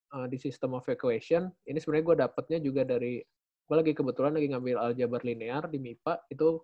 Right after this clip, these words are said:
gue belajarnya dari situ. Jadi, eh, dari system of equation itu,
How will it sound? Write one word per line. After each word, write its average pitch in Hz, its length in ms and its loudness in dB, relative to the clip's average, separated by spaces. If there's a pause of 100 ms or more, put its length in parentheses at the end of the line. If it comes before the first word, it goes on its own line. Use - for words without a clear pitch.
gue 147 180 -6
belajarnya 143 460 0
dari 127 80 -6
situ. 147 240 0 (720)
Jadi, 160 320 0
eh, 135 400 -2
dari 127 400 0 (960)
system 147 320 0
of 135 160 0
equation 131 480 0
itu, 170 320 2